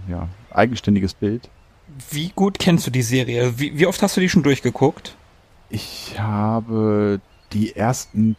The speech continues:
Speaker 1: zwei bis drei Staffeln auf jeden Fall sehr oft gesehen. Ich kann nicht sagen, wie oft, aber also mehrmals durchgesehen.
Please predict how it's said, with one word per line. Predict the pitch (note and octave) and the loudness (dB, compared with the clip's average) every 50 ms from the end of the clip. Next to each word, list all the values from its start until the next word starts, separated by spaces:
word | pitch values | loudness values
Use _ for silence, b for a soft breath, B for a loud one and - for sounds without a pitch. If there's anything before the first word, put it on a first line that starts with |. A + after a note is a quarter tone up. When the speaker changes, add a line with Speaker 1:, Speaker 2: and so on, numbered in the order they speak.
| _ | _
Speaker 1:
zwei | - - - - A2 G2+ A2 C3 C#3+ C#3+ | -14 -10 -2 2 4 4 4 4 2 0
bis | C3 A2+ G2+ - - - - - - - - - | -2 -4 -6 -6 -8 -16 -20 -20 -20 -18 -10 -6
drei | - E2+ F#2 G2+ C3 D3 | -2 2 2 4 2 2
Staffeln | - - - C3 - - - E3+ E3 E3 F3 E3 E3 D#3+ - - | 0 0 0 0 0 -2 -4 -10 -8 -6 -6 -8 -8 -10 -10 -10
auf | G#2+ - - | -8 -4 -2
jeden | A2+ G2+ | -2 -2
Fall | - - G2+ F#2 | 0 0 0 0
sehr | E2+ G2+ G#2 A#2 - | 2 4 2 2 2
oft | - - - - | 0 -6 -8 -6
gesehen. | G#2 F#2+ G2 F2+ | -4 -2 -2 -4
Ich | D#2 - | -6 -8
kann | - D2+ | -12 -10
nicht | D#2 D#2 - | -10 -10 -12
sagen, | - - - E2+ E2 D#2 | -14 -12 -10 -10 -10 -10
wie | - | -10
oft, | - - - - | -14 -16 -16 -18
aber | - - - - - - - F#2+ - _ - - - | -20 -18 -16 -14 -14 -14 -16 -18 -20 _ -20 -20 -18
also | - - F2 | -10 -4 0
mehrmals | F2+ G2+ A#2 B2 A#2 G#2+ F#2+ - - | 4 4 6 6 6 4 4 2 0
durchgesehen. | - B2 C3+ C3+ - - A#2+ A#2 A#2+ B2 C3 C#3 C#3+ D3+ D#3 | 0 0 0 0 -2 -6 -4 -2 0 0 0 0 0 -4 -12